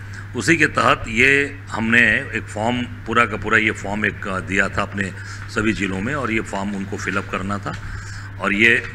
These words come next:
आज उसकी समीक्षा करेंगे कि इन्होंने कहाँ-कहाँ इसकी, अ, इसको, इसका फॉर्म भरा है। जिले, शहर, गांव, कस्बे, बाजार में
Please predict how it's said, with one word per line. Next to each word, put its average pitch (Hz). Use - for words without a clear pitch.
आज 113
उसकी 117
समीक्षा 101
करेंगे 120
कि 123
इन्होंने 113
कहाँ-कहाँ 107
इसकी, 101
अ, 98
इसको, 104
इसका 101
फॉर्म -
भरा 113
है। 120
जिले, 107
शहर, 107
गांव, 110
कस्बे, 101
बाजार 113
में 120